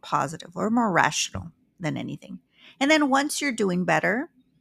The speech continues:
and you feel better and you know all these things and you've, you're in recovery, then you can think positive and say, "My life is great,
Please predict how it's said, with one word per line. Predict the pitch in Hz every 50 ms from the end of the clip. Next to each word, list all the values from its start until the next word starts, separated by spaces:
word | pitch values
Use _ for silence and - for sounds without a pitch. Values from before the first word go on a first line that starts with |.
| _ _ _ _ _ _ _ _ -
and | 175 170
you | 165 165 165
feel | - - - - 240 262 277 285 262
better | 226 220 196 180 175 175 175 175 175
and | - 170 165 170
you | 170 175
know | 175 185 202 226 247 254
all | 233 226 196
these | 202 190 190 - -
things | - 180 160 156 160 160 160 156
and | 160 147 143 143
you've, | 151 143 147 - _ _ _ _ _ _ _ _ _ _
you're | - 170 170 175
in | 202 240 240 247
recovery, | 240 220 - - - 185 165 180 165 160 156 156 156 156 - -
then | - 160 160 165 208 233 262 262 269
you | 269 254 233
can | - - 190 175
think | 170 170 156 160 -
positive | - 170 156 156 156 - 151 160 165 156
and | 151 143 147
say, | - - 147 147 151 - - - _ _ _ _ _ _ _ _ _ _ _ _ _ _ _ _ _ _ _ _
"My | - -
life | 170 202 226 233 -
is | 240 220 -
great, | - - 180 175 175 170 160 160 _ - -